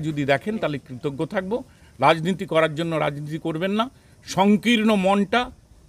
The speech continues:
ছেড়ে দিন। আসুন একসঙ্গে কাঁধে কাঁধ মিলিয়ে আপনারা কাজ করুন। এই যে মোকাবিলা করতে হবে এই মহামারী থেকে উদ্ধার পাওয়ার জন্যে,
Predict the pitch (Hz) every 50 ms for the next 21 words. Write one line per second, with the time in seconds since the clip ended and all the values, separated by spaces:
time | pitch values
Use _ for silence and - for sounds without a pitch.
0 | - - - - 214 208 151 127 113 98 - _ _ _ _ _ - 156 - -
1 | 208 220 262 262 - - _ - - - - 170 165 - - - 170 170 175 165
2 | - 190 196 175 175 160 - 156 151 147 143 147 151 156 185 208 185 135 - -
3 | 135 123 131 - - 143 143 143 127 - 208 220 254 359 - - - - - -
4 | _ _ - - 170 185 214 240 220 185 214 226 196 - - - - - - -
5 | - - - _ - - - - - - - - 151 151 165 160 160 214 208 196
6 | 214 208 208 202 196 190 - - 202 202 196 175 214 254 226 - - - - -
7 | 170 180 160 151 147 151 175 185 185 175 175 165 - 165 139 160 160 147 135 143
8 | 165 160 - 175 147 139 147 147 131 147 165 170 185 226